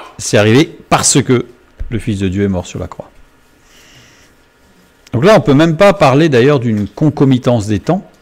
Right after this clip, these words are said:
puisque parfois Dieu fait le miracle de gérer en fait, euh, toute une succession d'événements qui vont aboutir à ce que tout se passe au même moment. Là, par contre, le texte montre bien que il s'est passé quelque chose d'extrêmement important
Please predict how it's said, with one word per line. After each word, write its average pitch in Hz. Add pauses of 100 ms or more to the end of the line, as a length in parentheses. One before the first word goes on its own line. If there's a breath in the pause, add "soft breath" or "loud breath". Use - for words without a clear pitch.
(120)
puisque -
parfois -
Dieu 135
fait 135
le 110
miracle 123
de 107
gérer 123
en 104
fait, 151
euh, 110 (400 soft breath)
toute -
une 113
succession -
d'événements 135
qui 139
vont 135
aboutir 156
à 165
ce -
que 190
tout 196
se -
passe 185
au -
même 147
moment. 123 (840 soft breath)
Là, 175
par -
contre, 190
le 135
texte 170
montre 156
bien 156
que 143 (480)
il 107
s'est -
passé -
quelque 104
chose 147 (720 soft breath)
d'extrêmement 123
important 160